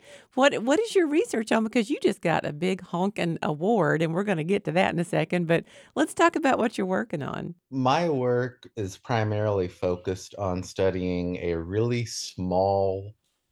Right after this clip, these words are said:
Speaker 2: uh, step in a mechanism known as D N A mismatch repair.
Speaker 1: D N A
Speaker 2: So,
Speaker 1: mismatch
Speaker 2: yeah.
Speaker 1: repair.
Speaker 2: In general biology, students learn that th-,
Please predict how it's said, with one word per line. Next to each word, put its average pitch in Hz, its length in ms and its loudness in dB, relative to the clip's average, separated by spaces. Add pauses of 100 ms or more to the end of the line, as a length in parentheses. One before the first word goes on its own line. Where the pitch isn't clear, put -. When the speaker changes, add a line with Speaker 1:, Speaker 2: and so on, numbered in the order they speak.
(320)
Speaker 2:
uh, 85 340 0
step - 760 0 (600)
in 98 260 0
a 90 80 -4
mechanism 90 720 -4
known 87 300 -4
as 82 200 -8 (120)
D 87 240 -12
N 90 160 -4
A 87 100 0
mismatch 85 640 -8
repair. 151 500 -8 (160)
Speaker 1:
D 190 220 2
N 214 80 0
A 185 60 0
Speaker 2:
So, 120 480 6
Speaker 1:
mismatch - 260 -8
Speaker 2:
yeah. - 80 -20
Speaker 1:
repair. - 360 -2 (340)
Speaker 2:
In 123 500 2
general 143 380 0
biology, 104 1120 0
students 123 720 0
learn 95 720 2
that 85 220 -2 (100)
th-, 90 120 -14